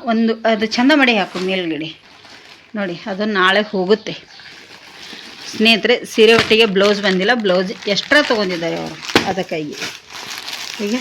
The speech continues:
ನಾಳೆ ಕಳಿಸ್ಬೇಕು ಇದು ಸೀರೆ. ಇದರೊಟ್ಟಿಗೆ ಇನ್ನೂ ಬೇರೆ ಬೇರೆ ಸೀರೆಗಳನ್ನು ಕಳಿಸೋದಿದೆ. ಶ್ರೇಯಾ ಓಪನ್ ಮಾಡಿಲ್ಲ, ಓಪನ್ ಮಾಡಮ್ಮ.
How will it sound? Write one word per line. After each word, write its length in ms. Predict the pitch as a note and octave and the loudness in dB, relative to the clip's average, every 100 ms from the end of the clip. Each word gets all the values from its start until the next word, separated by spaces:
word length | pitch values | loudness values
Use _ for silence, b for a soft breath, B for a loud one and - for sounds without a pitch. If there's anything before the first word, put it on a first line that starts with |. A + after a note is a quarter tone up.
| - | 0
ನಾಳೆ 320 | G#3+ F#3 F#3 G3 | 2 4 4 0
ಕಳಿಸ್ಬೇಕು 600 | - A3 A#3 G3 F3+ F#3 | 4 2 4 2 -2 -2
ಇದು 160 | F3 F3+ | -6 -8
ಸೀರೆ. 320 | - F#3+ A3 | 0 2 2
ಇದರೊಟ್ಟಿಗೆ 560 | G3 F#3+ F#3 E3+ G#3+ G#3 | 2 0 0 0 0 2
ಇನ್ನೂ 160 | F#3 F#3+ | 2 2
ಬೇರೆ 240 | F3+ F#3 | 2 2
ಬೇರೆ 200 | F#3 F3+ | 2 0
ಸೀರೆಗಳನ್ನು 480 | E3+ - F#3 F3 F3 | -2 -2 -2 -2 -6
ಕಳಿಸೋದಿದೆ. 480 | F3 E3+ - F3 F3+ | -6 -8 -6 -6 -8
ಶ್ರೇಯಾ 320 | - F3+ F#3+ | -10 -6 -2
ಓಪನ್ 240 | F#3 - F3+ | -2 -4 -4
ಮಾಡಿಲ್ಲ, 200 | F3 F3+ | -4 -2
ಓಪನ್ 300 | A3 A3+ C#4 | -4 -2 0
ಮಾಡಮ್ಮ. 260 | D4 D4+ | 0 -2